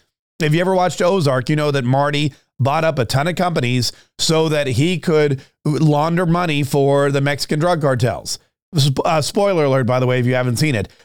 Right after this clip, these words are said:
but he bought the, he bought the hotel or the motel. He bought the, uh, crematorium, the, um, you know, the, where the, they put all the dead bodies.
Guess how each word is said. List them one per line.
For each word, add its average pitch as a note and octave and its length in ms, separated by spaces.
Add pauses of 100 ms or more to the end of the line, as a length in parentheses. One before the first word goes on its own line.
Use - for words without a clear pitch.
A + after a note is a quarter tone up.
but E3 140
he F3 80
bought E3 260
the, D#3+ 300
he D#3 140
bought D3+ 200
the D#3+ 80
hotel D3+ 680 (360)
or D3 160
the C3+ 120
motel. C#3 480
He C#3 120
bought C#3+ 300
the, D3 280
uh, C3+ 120
crematorium, C3+ 800
the, B2 200
um, A2 320
you C#3+ 100
know, B2 140
the, A#2+ 140
where A#2 200
the, A2+ 300 (300)
they B2+ 100
put C3+ 180
all B2+ 120
the B2 80
dead B2 200
bodies. A2+ 380